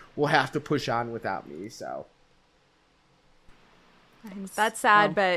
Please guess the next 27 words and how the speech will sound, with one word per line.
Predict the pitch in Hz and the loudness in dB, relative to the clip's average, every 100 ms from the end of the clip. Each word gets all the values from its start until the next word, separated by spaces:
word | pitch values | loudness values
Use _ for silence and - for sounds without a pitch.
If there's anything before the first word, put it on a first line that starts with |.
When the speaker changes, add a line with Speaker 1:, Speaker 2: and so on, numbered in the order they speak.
| - | 0
Speaker 2:
but | 185 | -6
y-, | 190 - | -10 -6
you | 202 | -2
know, | 160 156 - | -2 -2 -6
we've | 190 190 | -4 -2
ar-, | - | -2
as | - | 4
Speaker 1:
Yeah. | 175 190 | 4 4
Speaker 2:
we've | 180 | 2
already | 170 165 | -2 -2
hit | 180 170 | -2 0
on, | 165 165 | 0 0
like, | 160 | -6
for | - 202 175 - | -4 0 0 2
a | 214 214 | 0 2
really | 208 220 220 | 0 2 0
great | 185 165 | -2 -4
cause. | - 156 - 160 | -4 -6 -6 -6
So | 175 156 160 - - | -4 -4 -4 -10 0
Speaker 1:
Yeah, | 269 247 | 8 8
Speaker 2:
we're | 165 | 8
Speaker 1:
exactly. | 180 160 - 196 | 6 4 6 2
Speaker 2:
excited | 202 196 190 | 4 2 2
that, | 196 180 - _ _ - 196 | 0 -2 -6 _ _ -12 -10
uh, | 190 190 185 196 - - _ | -8 -8 -10 -12 -18 -20 _
this | - 233 | -12 -10
is | 240 | -12